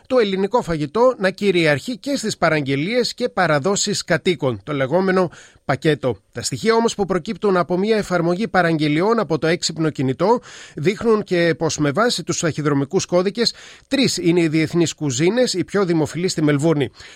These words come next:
Σε πέντε προάστια της πόλης επιλέγουν, ε, την ινδική κουζίνα, σε άλλα πέντε την κινεζική και δημοφιλέστερη σε ακόμα πέντε αγαπη-,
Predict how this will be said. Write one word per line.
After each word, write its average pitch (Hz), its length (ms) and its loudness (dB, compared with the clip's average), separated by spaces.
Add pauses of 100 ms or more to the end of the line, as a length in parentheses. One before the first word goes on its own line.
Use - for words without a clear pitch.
Σε 151 140 -2
πέντε 190 240 0
προάστια 185 420 0
της 151 160 -6
πόλης 190 380 0
επιλέγουν, 165 680 2
ε, 156 160 4
την 151 180 2
ινδική 143 320 0
κουζίνα, 147 560 2
σε 139 160 -6
άλλα 180 240 2
πέντε 190 300 0
την 165 140 -8
κινεζική 143 680 -2
και 170 140 -2
δημοφιλέστερη 147 680 -2
σε 165 200 -2
ακόμα 175 340 0
πέντε 175 300 0
αγαπη-, 143 320 -2